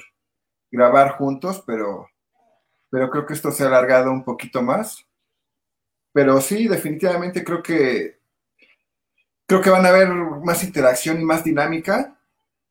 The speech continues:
Y esperemos que uno que otro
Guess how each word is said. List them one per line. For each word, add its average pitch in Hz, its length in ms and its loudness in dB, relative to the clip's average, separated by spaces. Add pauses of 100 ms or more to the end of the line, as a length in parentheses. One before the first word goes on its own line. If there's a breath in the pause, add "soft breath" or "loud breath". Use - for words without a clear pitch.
(100)
Y 131 880 -2 (500)
esperemos 147 520 -2
que 113 300 0
uno 143 240 0
que 151 80 -4
otro 127 640 2